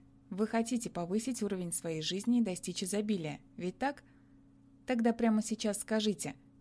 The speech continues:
«Я хочу», и далее перечислите всё то, чего хотите.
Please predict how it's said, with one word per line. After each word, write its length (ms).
«Я 240
хочу», 500
и 100
далее 360
перечислите 600
всё 200
то, 180
чего 300
хотите. 540